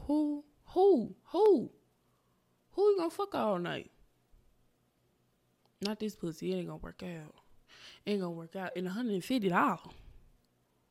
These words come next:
Hundred and fifty dollars. Rent to, rent seven twenty. What the fuck you talking about? I'm just saying, you know, I,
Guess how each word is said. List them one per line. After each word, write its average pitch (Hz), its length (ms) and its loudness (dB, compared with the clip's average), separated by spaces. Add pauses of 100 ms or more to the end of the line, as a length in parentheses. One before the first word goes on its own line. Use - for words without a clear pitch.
(1000)
Hundred 285 240 2
and 208 100 2
fifty 233 180 2
dollars. 185 440 2 (480)
Rent 254 280 0
to, - 140 -4 (260)
rent 262 280 0
seven 247 300 4
twenty. 381 320 2
What - 180 -4
the - 40 -18
fuck 359 220 -2
you - 80 -16
talking 170 160 -2
about? 143 220 -8 (760)
I'm 571 180 6
just 427 240 4
saying, 285 380 8
you 330 100 -2
know, 320 80 0
I, 294 560 0